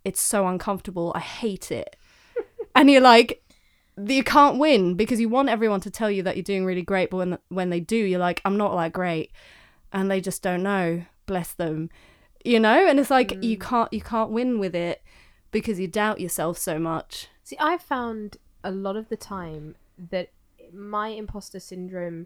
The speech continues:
Speaker 2: I sometimes s-, start with it and then I find my feet a lot of the time. And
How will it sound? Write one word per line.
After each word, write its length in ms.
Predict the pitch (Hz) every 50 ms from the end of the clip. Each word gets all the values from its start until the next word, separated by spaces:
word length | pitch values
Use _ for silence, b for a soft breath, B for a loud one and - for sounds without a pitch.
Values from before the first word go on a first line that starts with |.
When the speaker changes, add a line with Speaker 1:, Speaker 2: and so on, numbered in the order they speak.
| - _ -
Speaker 2:
I 320 | 220 220 214 220 214 202 _ _ _
sometimes 600 | - - 247 247 254 254 262 254 247 233 247 _
s-, 320 | - - - - - - - _ _ _ _
start 480 | _ - - - - 220 214 214 208 -
with 140 | 180 175 170
it 140 | 165 - _
and 160 | 185 196 196
then 180 | 196 196 190 196
I 280 | 196 190 185 190 180 - _ _ _ _ _ _ _ _
find 260 | - - 196 190 185
my 80 | 170
feet 640 | 165 - - - 185 220 294 - _ _ - - - _ _ _ -
a 60 | 208
lot 160 | 208 202 202
of 60 | 202
the 80 | 202 202
time. 460 | - - 214 208 220 247 277 190 - _ b b b b b b b b b b
And 280 | 220 208 202 202 202